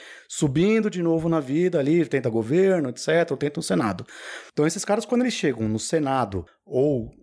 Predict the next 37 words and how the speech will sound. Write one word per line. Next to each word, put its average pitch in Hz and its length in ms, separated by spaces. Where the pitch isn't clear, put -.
num 123 200
deputado 139 480
federal 151 360
do 101 80
tamanho 156 640
que 190 180
é 170 100
hoje 117 440
um 127 140
Rodrigo 113 320
Maia, 113 420
é 120 120
muito 135 340
difícil - 340
ele 165 60
voltar 139 720
pra, 139 300
pra - 260
ser, 135 500
é, 120 380
prefeito. 113 560
Um 170 280
exemplo 151 640
é 127 120
um 127 100
nome 147 320
que 165 80
eu - 20
acabei 170 240
de 170 80
citar 190 240
agora, 147 300
o 95 80
A 104 80
C 135 200
M 143 120
Neto. 139 340